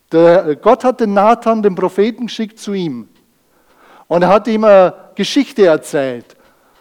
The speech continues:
Und der David ist wütend geworden. Was, so ist er mit dem umgegangen? Und der Nathan sagt, „Du bist der Mann.“ Und der Na-, der David war tief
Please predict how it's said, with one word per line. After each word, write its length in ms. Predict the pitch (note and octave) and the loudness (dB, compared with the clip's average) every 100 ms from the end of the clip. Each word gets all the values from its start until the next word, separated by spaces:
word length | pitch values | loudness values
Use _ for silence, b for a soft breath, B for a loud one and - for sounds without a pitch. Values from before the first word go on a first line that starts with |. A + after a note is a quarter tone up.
| _ - | _ -8
Und 160 | E3 | 0
der 100 | F#3 | 0
David 500 | F3+ F#3 G#3 A#3 A3+ | 2 2 2 2 -4
ist 240 | G#3+ - F#3 | -6 -6 0
wütend 420 | C#4 - G#3+ - | 0 0 -6 -4
geworden. 280 | F3+ F3 F3 | 0 0 2
Was, 260 | C4 - | 0 0
so 200 | - C4+ | 0 0
ist 180 | C4 - | 0 -2
er 80 | A#3 | -2
mit 220 | A#3+ - | -2 -2
dem 160 | A#3+ A#3 | -2 0
umgegangen? 600 | B3+ A3 F3 D3 B2 A2 b b b - | -2 0 0 -2 -8 -16 b b b -10
Und 160 | D#3+ | -2
der 60 | F3 | 2
Nathan 460 | F#3+ A3+ A3 A3 | 2 2 2 -2
sagt, 480 | G#3 G3+ G3+ - - | 2 2 2 -6 -10
„Du 100 | F#3+ | -8
bist 260 | D#3 D3 - | -8 -12 -12
der 80 | B2+ | -12
Mann.“ 220 | A2+ G#2 _ _ _ _ _ _ _ _ _ _ _ _ _ _ _ | -12 -18 _ _ _ _ _ _ _ _ _ _ _ _ _ _ _
Und 120 | D#3 | -4
der 100 | F3 | 0
Na-, 340 | E3+ F3+ G#3 F#3+ | 2 2 2 2
der 180 | F3+ F3 | -2 -2
David 440 | G3+ G3+ A3 E3 | -2 -2 -4 -2
war 400 | F3 E3 - _ | 0 0 -4 _
tief 640 | - A3+ B3+ G3 - - | -12 -4 -2 -2 -8 -20